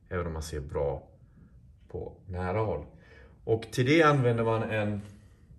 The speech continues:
negativ lins hos optikerna.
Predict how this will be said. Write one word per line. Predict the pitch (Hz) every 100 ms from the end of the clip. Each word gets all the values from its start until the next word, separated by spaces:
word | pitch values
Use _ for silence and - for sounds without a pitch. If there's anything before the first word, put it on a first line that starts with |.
| -
negativ | 90 90 120 156 151 143 113
lins | 98 80 - - - - - - - - - -
hos | - -
optikerna. | 92 - 87 87 73